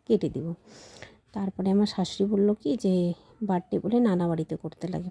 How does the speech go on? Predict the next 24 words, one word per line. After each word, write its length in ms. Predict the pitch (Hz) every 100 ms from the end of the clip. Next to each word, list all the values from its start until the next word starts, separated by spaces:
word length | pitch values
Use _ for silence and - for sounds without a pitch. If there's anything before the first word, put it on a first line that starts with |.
| -
প্রথম 360 | 226 - 196 170
বার্থডে। 380 | 139 151 - - -
তো 80 |
আমাদের 420 | 254 233 226 208 226
মধ্যে 220 | 208 208
তো 100 | 214
এটা 140 | 214 202 _ _ _ _ 180 185
জাহেজ 280 | 180 185 -
না, 140 | 180 190
তাও 180 | 196 202
আমরা 180 | 196 190
করলাম। 460 | - 175 160 170 202 _ - - - - - - _ -
তো 200 | 202 196
ছোটো 260 | - 208
মোটো 220 | 202 202
করে 140 | 202 202
একটু 200 | - 208
বার্থডে 240 | 175 180
সেলিব্রেশন 600 | 185 196 165 165 175 214
করেছি। 480 | 214 190 175 - 269 294 _ - - - - _ _ _ _ - - -
তো 100 | 214
দুই 220 | 202 202
দিনের 220 | 208 208
ব্লগ 260 | 196 185